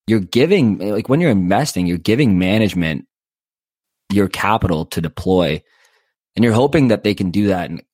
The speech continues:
an effective way. So if they don't have any good options, then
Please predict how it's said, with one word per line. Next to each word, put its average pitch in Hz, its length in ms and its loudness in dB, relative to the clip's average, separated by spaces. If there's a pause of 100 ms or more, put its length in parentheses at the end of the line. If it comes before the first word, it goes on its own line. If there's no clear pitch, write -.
an 98 80 -6
effective 87 560 -6
way. 80 420 -4 (500)
So 98 400 0 (440)
if 113 140 -2
they 131 80 4
don't 185 220 2
have 139 240 -2
any 147 120 4
good 104 220 0
options, 120 540 0
then 104 320 0